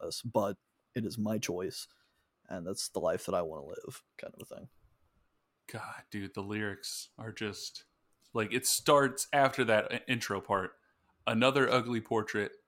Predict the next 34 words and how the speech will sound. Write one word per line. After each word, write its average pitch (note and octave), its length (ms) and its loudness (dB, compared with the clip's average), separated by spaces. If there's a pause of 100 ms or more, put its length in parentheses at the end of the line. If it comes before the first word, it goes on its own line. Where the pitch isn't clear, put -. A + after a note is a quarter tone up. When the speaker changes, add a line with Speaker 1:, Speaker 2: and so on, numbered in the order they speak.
(140)
Speaker 2:
that G#2 120 2
I G#2+ 120 4
will G#2 140 0
use G2+ 320 -2
as G#2+ 180 -2
an G#2 80 -4
argument, G#2+ 480 2 (260)
and A2 140 2
a G2+ 80 4
joke G#2 480 0
I'll G#2 180 2
use G#2 260 -2
as G2 120 -8
proof," G2+ 480 -8 (220)
which - 440 4 (320)
it D3+ 160 -2
could F3 180 0
mean F3+ 460 -2 (160)
there's C#3+ 220 0
so F#3 280 4
many F3+ 200 -2
things B2+ 720 0
<laughs> A#2 60 -6
Speaker 1:
Yeah. A#2+ 220 4
Speaker 2:
that A2+ 60 4
we've A2+ 160 -2
talked C#3 280 6
about G#2+ 340 4
that A#2 120 2
that A#2 120 2
Speaker 1:
<laughs> - 40 0
Speaker 2:
could A2+ 120 -6
go A2 140 2
to. G#2 140 -6